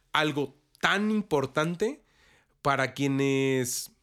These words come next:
usan la palabra "yo solo soy creyente", <laughs> pero se saben mexicanos desde el momento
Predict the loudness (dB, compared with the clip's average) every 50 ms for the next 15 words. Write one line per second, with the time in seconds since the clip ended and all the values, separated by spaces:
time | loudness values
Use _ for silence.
0 | _ -2 -2 0 2 2 0 0 0 0 -2 -2 -2 -2 0 0 -2 -2 -2 -4
1 | -4 -4 -6 -6 -8 -8 -6 -8 -8 -8 -8 -8 -8 -10 -10 -8 -8 -6 -4 -4
2 | -4 -4 -6 -8 -6 -2 -2 -4 -4 -6 -12 -20 -20 -20 -6 _ 0 2 2 2
3 | 2 0 2 2 2 2 4 4 4 2 2 2 0 -4 -2 0 0 2 2 2
4 | 0 2 0 2 2 2 2 2 0 2 2 2 2 0 0 0 0 0 0